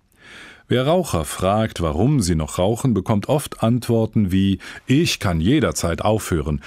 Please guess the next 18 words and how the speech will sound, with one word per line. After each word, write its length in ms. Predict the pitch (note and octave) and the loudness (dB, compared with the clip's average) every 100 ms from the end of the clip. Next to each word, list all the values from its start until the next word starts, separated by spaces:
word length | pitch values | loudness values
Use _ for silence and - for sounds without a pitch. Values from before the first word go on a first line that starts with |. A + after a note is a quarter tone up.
| - - | -8 -4
Ich 200 | A2+ C#3 | 0 2
will 160 | G#3+ | 2
es 160 | F#3+ - | 2 0
nur 140 | E2+ | 0
nicht, 220 | E2+ - A2 | 0 0 0
denn 100 | G#2 | 0
ich 120 | - | 0
bin 160 | G2 | -2
ein 220 | F2 E2 D#2+ | 0 -2 0
Genussraucher." 960 | D#2+ F2 E3+ - E2 D2+ D2 D#2 C#2 _ _ _ _ - | 2 2 2 0 -4 -4 -2 -4 -6 _ _ _ _ 0
Oder: 440 | A#2 G#2 F#2 D#2+ - - - | 2 4 2 0 -8 -20 -4
"An 140 | F#2+ | -2
irgendetwas 680 | F#2+ B2 A#2+ A2+ A2 A2+ - | 2 2 2 0 0 0 2
muss 200 | D3+ F#3 | 0 2
man 180 | A3+ F#3+ | 2 2
doch 160 | A2 | 0
einmal 280 | E2+ D#2 D2+ | 0 0 0
sterben." 560 | - F2+ D#2 C#2+ C#2+ | 0 0 0 -2 -6